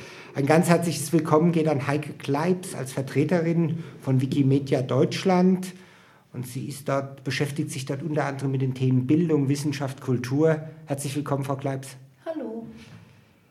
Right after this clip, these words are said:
Speaker 1: Ich freue mich, dass jemand aus dem benachbarten Oberfranken den Weg hier zu uns gefunden hat.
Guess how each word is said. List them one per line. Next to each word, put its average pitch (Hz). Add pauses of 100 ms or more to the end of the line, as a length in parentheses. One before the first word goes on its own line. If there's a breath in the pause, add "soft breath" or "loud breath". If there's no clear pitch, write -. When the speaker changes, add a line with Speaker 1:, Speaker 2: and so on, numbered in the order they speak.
(100)
Speaker 1:
Ich -
freue 131
mich, 165
dass 147
jemand 151 (420 loud breath)
aus 143
dem 139
benachbarten 139
Oberfranken 135
den 123
Weg 120
hier 123
zu 139
uns 131
gefunden 131
hat. 156